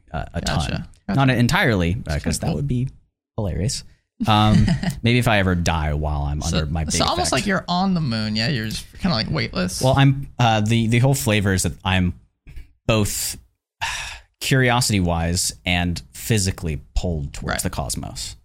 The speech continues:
Speaker 2: The cosmos,
Speaker 1: It's
Speaker 2: I
Speaker 1: like,
Speaker 2: like
Speaker 1: I wanna
Speaker 2: that.
Speaker 1: know so much. The more I cast my spells, the farther and more the abyss stares back and
Speaker 2: Very Lovecraftian.
Speaker 1: pulls, oh, that's why I picked it. Um, next time, it doesn't matter what comes up, it's fine. All in all, uh,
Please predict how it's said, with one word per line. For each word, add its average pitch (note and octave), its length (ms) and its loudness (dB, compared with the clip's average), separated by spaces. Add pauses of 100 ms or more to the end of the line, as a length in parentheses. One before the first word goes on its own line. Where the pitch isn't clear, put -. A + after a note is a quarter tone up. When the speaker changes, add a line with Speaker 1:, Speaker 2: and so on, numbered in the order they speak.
Speaker 2:
The - 80 -12
cosmos, - 640 -8
Speaker 1:
It's - 80 -12
Speaker 2:
I - 20 -6
Speaker 1:
like, - 100 -2
Speaker 2:
like F#2+ 100 -2
Speaker 1:
I - 40 0
wanna G2 220 0
Speaker 2:
that. F2+ 60 0
Speaker 1:
know G#2 200 2
so F#2 340 -2
much. F#2+ 280 -2
The F2 80 -4
more F2+ 180 -2
I - 20 -4
cast F2+ 280 -4
my D#2+ 60 -8
spells, F2+ 480 -6
the - 120 -14
farther F2 640 -6
and D#2+ 100 -4
more F2 380 -2
the E2 100 -4
abyss E2 260 -4
stares D#2 400 -4
back E2+ 340 -8
and - 80 -12
Speaker 2:
Very E2 140 -4
Lovecraftian. - 640 -4
Speaker 1:
pulls, - 240 -6
oh, D#2+ 240 -8 (160)
that's F2 240 -2
why E2+ 80 -4
I D2 40 -6
picked - 180 -10
it. - 100 -12 (420)
Um, A2+ 520 4 (840)
next - 300 -6
time, D#2+ 120 -2
it - 200 -14
doesn't B2+ 120 -4
matter A2 280 -2
what - 160 -6
comes G2+ 180 -2
up, A2 160 -4
it's - 160 -6
fine. B1+ 320 -6
All G3 200 2
in F#3+ 60 0
all, F#3 460 0
uh, F#2+ 60 0